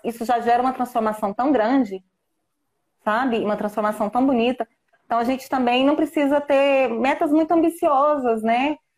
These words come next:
Que era uma das coisas que, era uma crença limitante que eu tinha com o canto. Porque eu falava, não, eu achava o seguinte, que eu só podia cantar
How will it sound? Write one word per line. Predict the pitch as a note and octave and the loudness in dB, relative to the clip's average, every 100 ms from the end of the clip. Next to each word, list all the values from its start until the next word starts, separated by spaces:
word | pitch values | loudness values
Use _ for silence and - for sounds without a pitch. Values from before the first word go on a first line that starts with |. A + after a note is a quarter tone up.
| - C4 | -20 -6
Que | B3 | 0
era | A#3+ | 0
uma | B3+ | 2
das | B3+ B3+ | -2 0
coisas | E3+ B3+ B3 - | -4 -4 -8 -6
que, | C#4 C4 | 0 2
era | - C4 | 2 2
uma | D#4 | 2
crença | E4 D4 D4 | 0 0 0
limitante | C#4+ C4+ C#4 C4 - | 0 0 0 -2 -2
que | C#4 | -4
eu | - | -4
tinha | - C4 | -2 -2
com | C4 D4 | 0 -4
o | |
canto. | E4 G3+ F3 - F3+ _ _ _ _ | -4 -6 -8 -14 -20 _ _ _ _
Porque | - B3 | -6 -4
eu | |
falava, | A#3+ A#3+ A#3 B3 | 0 0 0 0
não, | C4 A#3+ - | 0 -2 -2
eu | A3+ | -2
achava | A#3+ C4 C4 | 0 -2 -2
o | |
seguinte, | C#4+ A#3 G#3 _ | -2 -2 -4 _
que | B3 | -4
eu | |
só | A#3+ C#4+ | -2 -2
podia | E4+ B3+ E4+ | 0 0 0
cantar | E4+ B3+ B3 B3 D4 A3+ | 0 -2 -2 0 0 -2